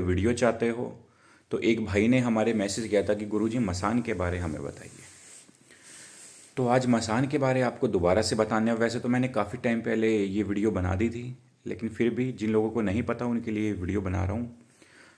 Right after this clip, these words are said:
तो जो मसान जो होती है वो कई तरह से, कई तरह की होती है। मसान चार से पांच तरह की होती है, जिनमें से जो सर्वश्रेष्ठ होती है वो होती है लाल मसान, भूरा मसान,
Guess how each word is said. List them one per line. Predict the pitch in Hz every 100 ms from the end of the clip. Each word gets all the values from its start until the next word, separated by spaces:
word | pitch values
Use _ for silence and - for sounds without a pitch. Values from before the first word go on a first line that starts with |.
| _ -
तो | 147
जो | 151 147
मसान | 110 107 110 143 170
जो | 151 147
होती | 110 98 98 135
है | 107 98 101 127 151 - _ _ _ _ _ _ -
वो | 131 147
कई | 170 180
तरह | 170 147
से, | 131 127 123 -
कई | 151 160
तरह | 160 147 147
की | 147
होती | 101 85 90 80
है। | 87 87 - _ _ _ _ _ _ _ _ _ - - - _ -
मसान | 90 98 117 123 156 156
चार | - 117 117
से | 151
पांच | 147 104 131 131
तरह | 127 127
की | 123
होती | 98 90 101
है, | 98 120 131
जिनमें | 110 120 123
से | 120 127
जो | 117 127
सर्वश्रेष्ठ | - 110 - 110 127 -
होती | 127 101 104
है | 92 98 123 131 - - - -
वो | 87 123
होती | 110 101 - 104
है | 117 120
लाल | 90 87 101
मसान, | 110 110 117 113 120 120
भूरा | - 95 92 95 107
मसान, | 110 107 110 113 117